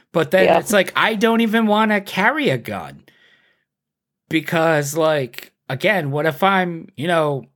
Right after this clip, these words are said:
Speaker 1: standing in line, hanging out with my Second Amendment right,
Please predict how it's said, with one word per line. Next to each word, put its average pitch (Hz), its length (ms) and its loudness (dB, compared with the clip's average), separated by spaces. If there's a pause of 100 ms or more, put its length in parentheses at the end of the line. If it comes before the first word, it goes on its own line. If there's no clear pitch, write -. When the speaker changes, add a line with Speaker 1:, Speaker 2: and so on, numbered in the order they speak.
Speaker 1:
standing 160 560 -2
in 180 160 2
line, 170 540 0 (880)
hanging 151 360 -4
out 170 180 2
with 165 100 -4
my 151 120 -2
Second 135 420 -6
Amendment 185 380 0
right, 208 440 0